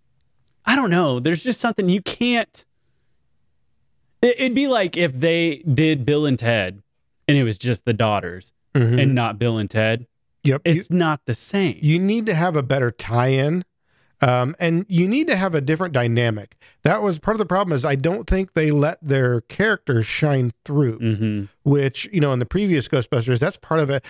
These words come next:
Speaker 2: Like, you immediately had this, this feeling for who those guys were. And unfortunately, in the, in the remake, I don't know that, and I'm not certain what part of the process failed there,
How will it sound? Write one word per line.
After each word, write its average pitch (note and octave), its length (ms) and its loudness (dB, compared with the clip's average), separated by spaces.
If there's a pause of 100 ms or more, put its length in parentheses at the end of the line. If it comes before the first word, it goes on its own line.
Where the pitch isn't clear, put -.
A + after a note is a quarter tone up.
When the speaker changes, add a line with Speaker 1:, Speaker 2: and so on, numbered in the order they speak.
(120)
Speaker 2:
Like, B2 180 0
you A#3+ 140 4
immediately D#3+ 560 2
had C3 320 0
this, A2+ 320 -4
this C3 160 0
feeling D#3 460 0
for B2+ 180 -2
who D3+ 220 2
those A#2 340 -2
guys A2 440 -2
were. G#2 460 -2 (460)
And C#3+ 300 2
unfortunately, D#3+ 680 -2
in C#3 200 2
the, C3 120 0
in B2 120 2
the A#2+ 80 0
remake, A#2 600 0 (400)
I D3 120 4
don't A3 300 -2
know G#3 180 2
that, F#3+ 200 -4
and D3+ 120 2
I'm D#3+ 140 2
not G3 140 -2
certain F#3+ 200 -2
what E3+ 120 0
part D#3 100 -2
of D3 60 -2
the C#3+ 40 -4
process D3 440 -2
failed C3+ 400 0
there, A2+ 220 -10